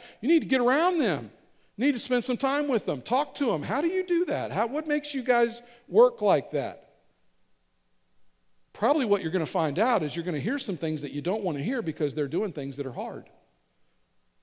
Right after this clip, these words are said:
that make their marriage great. You see somebody that's a great prayer and you're like, "Man, I wish I could pray like that." Well, then you need to spend some time with them. Maybe walk up to them and say, "Would you pray for me? I just wanna hear you pray. I wanna learn to do it the way you're doing it."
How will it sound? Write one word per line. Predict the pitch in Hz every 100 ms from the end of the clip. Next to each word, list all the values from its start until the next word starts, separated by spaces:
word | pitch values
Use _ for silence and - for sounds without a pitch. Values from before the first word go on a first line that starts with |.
| _
that | 135
make | 139 147
their | 160 143
marriage | 139 135 120
great. | 127 208 156 - _ _ _
You | 175
see | 160 233
somebody | 226 214 208 208
that's | 185
a | 170
great | 135 208 208
prayer | - 214 220 190
and | 151
you're | 151
like, | 151 151
"Man, | 233
I | 208
wish | 202
I | 202
could | 165
pray | - 196 226
like | 240 208 170 -
that." | 139 113
Well, | 151 202
then | 214
you | 240
need | 285 262
to | 254
spend | - 262 254
some | 240
time | - 262 269
with | 262 -
them. | 175 135 110 _ _ - _ _ _ _
Maybe | - 190 254 277
walk | 262 240 254
up | 247
to | 226
them | 214
and | 185
say, | 196
"Would | 180 175
you | 214 349
pray | - 202 208
for | 208
me? | 190 202
I | 165
just | 175 175
wanna | 190 160
hear | 175 220
you | 208 208
pray. | - 185 135 110 - _ _ _ _ _ _ _ _ _ _ _ _ _ _ _ _ _ _
I | 165
wanna | 190
learn | 196 220
to | 220
do | 208 202
it | 139
the | 165
way | 170
you're | 156 175
doing | 143 127
it." | 113